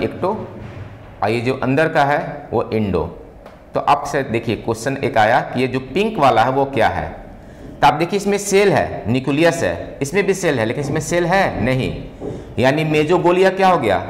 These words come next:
नॉन सेलुलर। Mesogolia जो है वो बिना cell का जेली लाइक substance है। तो diploblastic में एक्टो और इंडो के बीच में एक mesogelia होता है। किसी किसी book में इसको हम लोग पैरेन्काइमा और मेसेनकाइमा भी पढ़ते हैं, पॉरीफेरा सिलेंड्रेटा में होता है,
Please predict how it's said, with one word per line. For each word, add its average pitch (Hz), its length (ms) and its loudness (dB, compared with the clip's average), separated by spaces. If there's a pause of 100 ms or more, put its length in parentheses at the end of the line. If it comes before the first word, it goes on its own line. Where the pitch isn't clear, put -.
नॉन 170 320 2
सेलुलर। 95 600 0 (280)
Mesogolia 127 800 2
जो 98 160 0
है 123 500 0 (240)
वो 139 100 4
बिना 160 280 4
cell 160 300 0
का 135 140 2
जेली 135 340 2
लाइक 156 200 2
substance 117 520 -4
है। 87 120 -2 (440)
तो 120 100 2
diploblastic 139 920 2
में 123 180 2
एक्टो - 520 -2
और 170 240 0
इंडो 135 220 2
के 135 140 -2
बीच 110 240 -2
में 135 160 0
एक 156 360 -4
mesogelia 113 680 0
होता 147 300 -2
है। 151 160 -2 (840)
किसी 135 220 -2
किसी 131 240 -2
book 123 220 -4
में 127 120 0
इसको 123 200 -4
हम 120 100 0
लोग 120 100 0 (240)
पैरेन्काइमा 120 580 0
और 113 80 -2
मेसेनकाइमा 107 600 0
भी 151 120 -2
पढ़ते 143 320 -2
हैं, 147 360 -4
पॉरीफेरा 120 480 0
सिलेंड्रेटा 113 520 0
में 113 140 -4
होता 113 280 -2
है, 135 440 -6